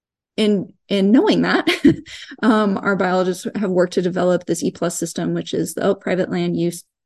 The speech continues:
System, um, which really helps work with our, uh,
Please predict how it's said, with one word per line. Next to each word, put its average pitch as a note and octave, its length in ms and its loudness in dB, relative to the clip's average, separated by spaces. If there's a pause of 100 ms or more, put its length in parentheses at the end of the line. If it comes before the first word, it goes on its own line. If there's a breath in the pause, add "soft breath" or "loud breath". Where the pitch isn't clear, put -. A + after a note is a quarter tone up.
(100)
System, F3+ 480 -2 (400 loud breath)
um, F3+ 560 0 (240)
which G3+ 340 4
really G#3+ 420 6
helps G3 440 0
work F#3 340 0
with F#3+ 180 2 (120)
our, E3+ 500 0 (120)
uh, E3 260 -4